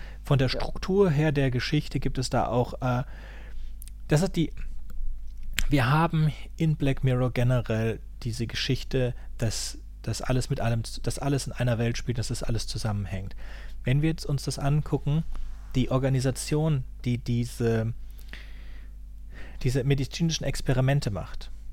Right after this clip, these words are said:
Speaker 1: und die auch verantwortlich ist für die Cookies und für die Cranes,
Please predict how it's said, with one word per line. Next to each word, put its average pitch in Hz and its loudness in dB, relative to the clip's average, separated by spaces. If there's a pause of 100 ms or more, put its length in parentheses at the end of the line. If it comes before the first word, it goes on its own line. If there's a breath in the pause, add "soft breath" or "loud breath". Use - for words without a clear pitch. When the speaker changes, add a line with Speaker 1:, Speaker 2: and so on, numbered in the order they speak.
(360)
Speaker 1:
und 160 6
die - 0
auch 123 0
verantwortlich 127 0
ist - -2
für 120 0
die 117 -4 (160)
Cookies 147 2
und 131 0
für 113 0
die 110 -2 (240 loud breath)
Cranes, 139 2